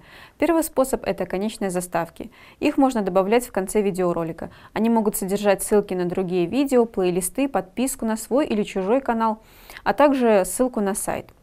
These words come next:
Второй способ — это подсказки.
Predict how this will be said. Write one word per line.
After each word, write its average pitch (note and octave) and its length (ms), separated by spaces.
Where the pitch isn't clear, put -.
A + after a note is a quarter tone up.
Второй D#4+ 280
способ — C#4 500
это A#3+ 260
подсказки. - 800